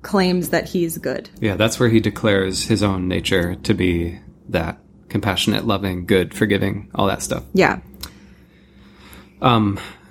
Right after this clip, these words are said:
Speaker 2: so all those, uh, all those kind of talk about why people think God is loving, why we thought God is loving.
Speaker 1: And there's
Speaker 2: Um,
Speaker 1: so many more
Speaker 2: there's a
Speaker 1: verses
Speaker 2: bunch.
Speaker 1: for
Speaker 2: Yeah,
Speaker 1: it.
Speaker 2: there's a
Speaker 1: Yeah.
Speaker 2: ton more.
Speaker 1: Yeah, these are just
Speaker 2: Um,
Speaker 1: highlighted ones.
Speaker 2: a couple that we found quickly. Uh, so then we thought, "Let's look up the Bible's own definition of love."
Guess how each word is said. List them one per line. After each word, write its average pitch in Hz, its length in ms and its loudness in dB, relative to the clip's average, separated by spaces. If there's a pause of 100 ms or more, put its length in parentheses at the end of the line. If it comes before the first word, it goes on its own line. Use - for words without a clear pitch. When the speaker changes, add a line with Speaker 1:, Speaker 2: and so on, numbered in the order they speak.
(200)
Speaker 2:
so 120 580 2 (200)
all 147 200 4
those, 127 520 0 (300)
uh, 104 420 -2
all 113 160 4
those 110 280 4
kind 117 160 2
of 107 60 -2
talk 110 200 0
about 104 480 -2 (100)
why 107 680 -2 (240)
people 113 240 0
think 113 240 0
God 104 180 2
is 104 100 -2
loving, 101 280 0
why 98 140 2
we 107 120 6
thought 101 220 0
God 98 200 2
is 95 100 -2
loving. 95 400 0 (320)
Speaker 1:
And 262 100 6
there's 294 180 4
Speaker 2:
Um, - 40 0
Speaker 1:
so 302 140 4
many 254 200 6
more 185 200 0
Speaker 2:
there's 160 220 4
a 131 60 4
Speaker 1:
verses 110 140 2
Speaker 2:
bunch. - 140 -6
Speaker 1:
for 156 120 2
Speaker 2:
Yeah, 98 160 2
Speaker 1:
it. 92 40 -4
Speaker 2:
there's 107 160 0
a - 20 6
Speaker 1:
Yeah. 175 120 4
Speaker 2:
ton 92 140 -2
more. 87 280 -8
Speaker 1:
Yeah, - 260 -6
these - 160 2
are - 80 4
just 90 140 0
Speaker 2:
Um, 170 60 -6
Speaker 1:
highlighted 160 440 -4
ones. - 180 -4
Speaker 2:
a 147 60 -2
couple - 240 -2
that 87 100 -4
we 92 80 -6
found 92 360 -10
quickly. 98 440 -6 (440)
Uh, 117 140 2
so 147 160 2
then 156 200 4
we 135 100 4
thought, 139 400 0
"Let's 123 360 -2
look 127 180 2
up 120 240 0
the 110 100 0
Bible's 104 440 -2
own 101 220 -2
definition 92 600 -4
of 87 140 -8
love." 85 460 -8